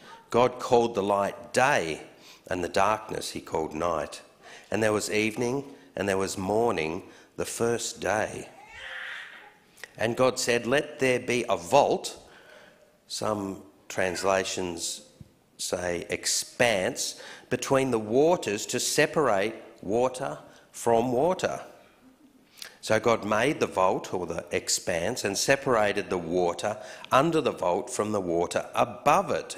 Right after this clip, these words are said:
And it was so. God called the vault sky.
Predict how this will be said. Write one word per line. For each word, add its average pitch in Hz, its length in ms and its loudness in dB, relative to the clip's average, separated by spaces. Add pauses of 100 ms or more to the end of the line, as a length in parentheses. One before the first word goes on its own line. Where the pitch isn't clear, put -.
And 98 140 0
it 95 80 -2
was 101 180 -4
so. 123 440 2 (420)
God 113 400 0
called 170 500 2
the 113 80 4
vault 85 460 0 (320)
sky. - 960 0